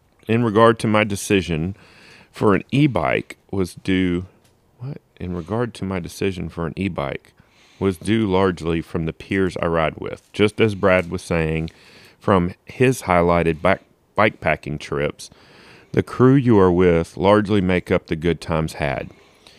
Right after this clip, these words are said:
Ben had the most sense, stating that the e-bike is like a different sport. I do agree with the majority by saying that I will not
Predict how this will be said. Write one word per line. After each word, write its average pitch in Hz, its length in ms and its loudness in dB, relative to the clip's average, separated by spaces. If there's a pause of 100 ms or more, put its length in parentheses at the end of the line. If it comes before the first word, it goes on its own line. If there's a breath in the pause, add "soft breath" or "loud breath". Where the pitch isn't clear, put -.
(300 soft breath)
Ben 120 280 4
had 101 240 -2
the 92 80 0
most 90 480 0 (100)
sense, - 580 -4
stating 92 520 -2
that - 260 -2
the - 180 -6
e-bike 82 680 -2 (300)
is 92 240 -6
like 87 240 -4
a 85 40 -10
different 87 420 -8
sport. 64 440 -10 (640 soft breath)
I 101 100 -2
do 107 260 0
agree 98 340 -2
with 92 220 -4
the 82 80 -2
majority 87 640 0
by 80 200 -2
saying 85 440 -4
that 80 140 -2
I 82 60 0
will 82 200 -4
not 90 460 0